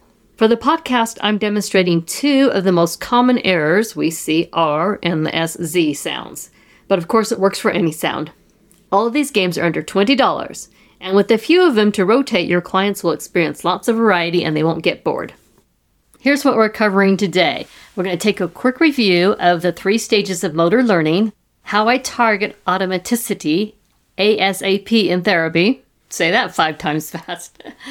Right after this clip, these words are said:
I'm gonna review nine games with the pros and cons, how I use target words, and some side benefits. So let's dive in and talk about the three stages of motor learning. In my last podcast, eighty-six, I did talk about the three stages of motor learning and how they relate to A A C users,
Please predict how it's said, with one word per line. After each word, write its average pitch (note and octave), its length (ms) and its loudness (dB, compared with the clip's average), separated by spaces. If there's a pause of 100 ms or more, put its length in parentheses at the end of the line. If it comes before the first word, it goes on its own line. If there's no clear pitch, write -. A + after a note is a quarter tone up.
(280)
I'm G3+ 100 4
gonna G#3+ 140 4
review G#3+ 400 4
nine F#3 400 2
games G#3 340 -2
with F#3 160 -4
the F#3 60 -4
pros E3+ 320 -2
and A#3 120 2
cons, F3+ 520 -2 (160)
how E3 240 0
I - 20 2
use D#3+ 260 -2
target G3+ 400 -2
words, F3 460 0
and B3+ 160 2
some D4+ 140 2
side C#4 340 0
benefits. - 640 -6 (340)
So G#3+ 140 -6
let's D4+ 260 -2
dive G#3 320 -2
in C#3+ 340 -2
and F3 140 -4
talk F#3+ 240 -2
about F3+ 220 0
the F3 80 -2
three G#3 240 -2
stages F3+ 440 -2
of E3 120 -4
motor F3 320 0
learning. E3 360 0 (380)
In G3+ 80 -2
my F3+ 140 2
last G#3 320 -2
podcast, F3 720 -4
eighty-six, E3+ 600 -2
I E3 120 -2
did G#3 260 -2
talk G#3 220 -6
about F3 240 -2
the D#3+ 80 -16
three F3 220 -4
stages D#3+ 440 -6
of D#3+ 80 -12
motor E3+ 260 -4
learning E3+ 380 0
and D#3+ 140 -2
how F3+ 160 -2
they F3 160 0
relate E3+ 520 0
to F3+ 120 -6
A E3+ 400 0
A - 20 -2
C A3 260 -4
users, E3+ 540 0